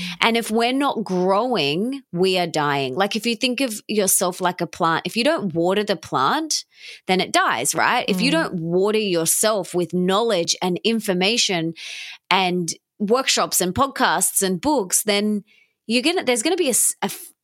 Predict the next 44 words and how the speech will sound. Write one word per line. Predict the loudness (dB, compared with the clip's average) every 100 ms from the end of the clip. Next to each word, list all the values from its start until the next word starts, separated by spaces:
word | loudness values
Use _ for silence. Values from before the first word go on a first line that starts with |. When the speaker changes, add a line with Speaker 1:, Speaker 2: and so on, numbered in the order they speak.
| _ -6
Speaker 1:
part | 0 2 2
of | 0
you | 0 0
that | 0
feels | 0 0 2
like | 0 -2 -4
it's | -2 -2
dying. | 0 0 0 0 0
So | 2 2 0 -6 -16 -20 -20 -20 _ _ _
that's | 0 0 0
kind | 0 0 0
of | -2 -2
what, | 2 2 0 -2 -2 0 -2 -4 _ _ _ _ _ _ _ _ _ _ _
that's | -4 -2
kind | 0 -2
of | 2
how | 2 2 2
I | 2 2 2 0 -2
learn | 0 2 2 2 0
and | 0
continue | -2 0 0 0
to | 0
learn | 0 0 0
and | -2
grow. | 0 0 2 0 0 0
And | 0 0 0 -2 -6 -16 -20 -20 -20 _ _ -6
if | 0
anyone's | 2 2 0 0
listening | 0 0 0 -2
that, | -4 -6 -4
that | -4 -2
might | 0 0 0
think, | -2 -2 -4 -6
"Oh, | -6
well, | -2 -2 -2 -2
I | -2
don't | -2 -2
have | -4 -2 -2 0
that. | 0 0 -2
Like, | -2
I | -2
don't | -2 -2
have | 0 -2 0
that | -2